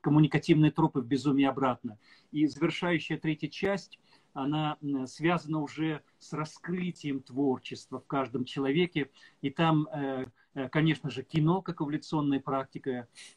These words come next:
э, театр как эволюционная практика.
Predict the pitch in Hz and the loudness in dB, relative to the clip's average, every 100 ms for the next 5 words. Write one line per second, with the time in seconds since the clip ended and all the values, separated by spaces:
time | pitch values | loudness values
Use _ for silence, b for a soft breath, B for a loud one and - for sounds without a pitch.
0 | - 135 113 170 170 170 160 151 143 147 | -8 -8 0 2 2 0 -4 -2 -2 -2
1 | - 151 143 139 139 135 139 127 - - | 0 0 2 2 0 0 0 -2 -8 -10
2 | 127 | -10